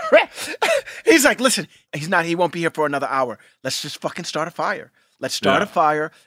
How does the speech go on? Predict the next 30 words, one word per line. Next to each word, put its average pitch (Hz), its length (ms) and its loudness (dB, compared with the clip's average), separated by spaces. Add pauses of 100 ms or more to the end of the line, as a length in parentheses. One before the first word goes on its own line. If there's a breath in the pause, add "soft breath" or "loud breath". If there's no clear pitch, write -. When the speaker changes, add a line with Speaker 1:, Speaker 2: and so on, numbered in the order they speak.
Speaker 1:
in 131 80 -14
front 147 160 0
of 170 80 -6
the 190 80 2
hospital. 151 540 0 (180 soft breath)
We'll 143 120 -10
sing 247 280 2
in 196 80 -4
front 147 240 -2
of 143 80 -6
it, 160 120 -2 (200)
and 233 100 0
that'll 240 200 2
be 247 120 -8
it." - 180 -4 (680)
Speaker 2:
Yeah. 214 260 2
Speaker 1:
I 240 40 6
laughed 262 260 6
so 254 240 6
hard. 233 200 8
Like, 175 180 0
where 285 220 8
the 254 120 6
hell 214 400 8 (440)
did 202 140 0
the 214 80 -10
trash 285 360 4
can 160 280 -4
come 107 200 -10
from? - 280 -16